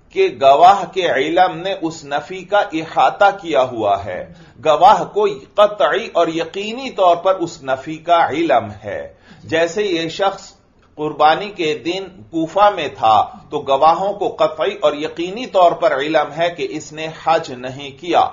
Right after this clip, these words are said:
क्योंकि इन्हीं दिनों में तो हज के अफआल सर अंजाम दिए जाते हैं भाई। तो यहां पर उनको कतई और यकीनी इल्म है। तो ये ऐसी नफी पर गवाही है जिसका गवाहों के इल्म ने इहाता किया हुआ है।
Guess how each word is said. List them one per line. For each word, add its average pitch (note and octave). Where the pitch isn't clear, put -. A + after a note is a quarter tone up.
क्योंकि E3+
इन्हीं G#3
दिनों G3
में F#3
तो C#3+
हज E3+
के F3+
अफआल D#3+
सर F3
अंजाम D3+
दिए C3
जाते A2
हैं G#2
भाई। D#2+
तो D3
यहां D3+
पर E3
उनको C#3+
कतई D#3
और B2
यकीनी A#2+
इल्म A#2
है। G2
तो D#3+
ये F3
ऐसी F3
नफी D#3+
पर F3
गवाही A#2
है D3+
जिसका D#3
गवाहों D3+
के C#3
इल्म D3
ने C#3
इहाता B2
किया A#2
हुआ A2
है। A2+